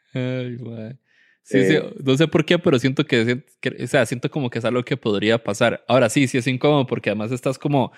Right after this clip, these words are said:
Speaker 1: acomodado. O sea, muchas veces tenés el culo de la otra persona
Speaker 2: Mae,
Speaker 1: al
Speaker 2: y se
Speaker 1: frente.
Speaker 2: llenaba montones ese chante,
Speaker 1: Ajá.
Speaker 2: mae. Y a veces estabas de, haciendo una posición ahí tirado en el piso, estirado, mae, y tenías el culo de la otra persona aquí.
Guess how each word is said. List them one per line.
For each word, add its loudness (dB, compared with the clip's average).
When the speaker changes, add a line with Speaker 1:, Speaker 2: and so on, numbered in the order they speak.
Speaker 1:
acomodado. 2
O -8
sea, 4
muchas 0
veces 0
tenés -4
el -4
culo 4
de 4
la 4
otra 0
persona -6
Speaker 2:
Mae, 2
Speaker 1:
al -2
Speaker 2:
y -4
se -4
Speaker 1:
frente. 2
Speaker 2:
llenaba 0
montones 0
ese -2
chante, -2
Speaker 1:
Ajá. -4
Speaker 2:
mae. -8
Y -6
a -4
veces 2
estabas 0
de, 2
haciendo 0
una 0
posición 2
ahí 4
tirado 4
en 0
el 0
piso, 2
estirado, 2
mae, -2
y -4
tenías -4
el -4
culo 2
de 2
la 4
otra -2
persona -2
aquí. 2